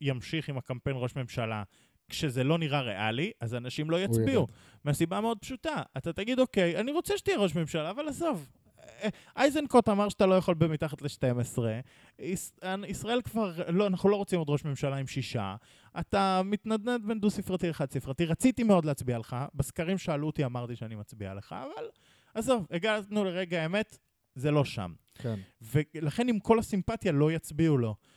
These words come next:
Speaker 1: ו-, ולדעתי, אם הוא יתעקש על הקמפיין הזה, זו ההתרסקות שיכולה להיות לו, ואני חושב שהוא צריך ללכת ל-, לחוזקות הקיימות שלו. אה,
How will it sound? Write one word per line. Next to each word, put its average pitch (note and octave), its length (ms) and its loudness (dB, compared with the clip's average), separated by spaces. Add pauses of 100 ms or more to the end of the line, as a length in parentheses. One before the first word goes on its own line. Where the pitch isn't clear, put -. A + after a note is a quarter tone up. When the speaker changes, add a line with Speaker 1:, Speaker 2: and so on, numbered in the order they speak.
(220)
Speaker 1:
ו-, A2+ 360 -6 (540)
ולדעתי, B2 580 -2
אם F#3 60 -2
הוא F#3 100 -2
יתעקש - 460 -6
על D3+ 60 2
הקמפיין C#3 420 -2
הזה, D3+ 200 0
זו B2 100 4
ההתרסקות A#2+ 460 -2
שיכולה G#2+ 340 -4
להיות G#2 340 -4
לו, C4+ 140 -2 (460)
ואני A2+ 120 -10
חושב - 240 -8
שהוא C3 140 -6
צריך A#2+ 420 -8 (380)
ללכת A2+ 540 -2 (120)
ל-, G2+ 200 -2 (100)
לחוזקות A2+ 800 -4
הקיימות A2+ 600 -4
שלו. G3+ 360 4 (460)
אה, A2+ 120 0